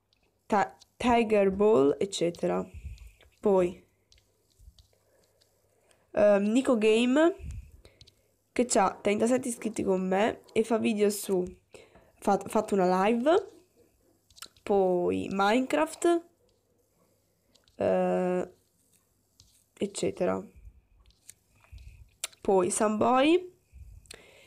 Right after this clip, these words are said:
che c'ha centodiciotto iscritti e fa video su, eh, live, fa live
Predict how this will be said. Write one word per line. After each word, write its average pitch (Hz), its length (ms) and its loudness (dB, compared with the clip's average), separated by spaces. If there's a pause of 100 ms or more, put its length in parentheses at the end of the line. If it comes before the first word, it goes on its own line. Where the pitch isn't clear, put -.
che 233 120 -6
c'ha 214 120 2
centodiciotto 226 680 0
iscritti 247 480 -2
e 285 60 2
fa 208 160 -2
video 185 580 2
su, 185 420 -4 (460)
eh, 180 640 0 (460)
live, 208 580 2
fa - 240 -2
live 277 720 2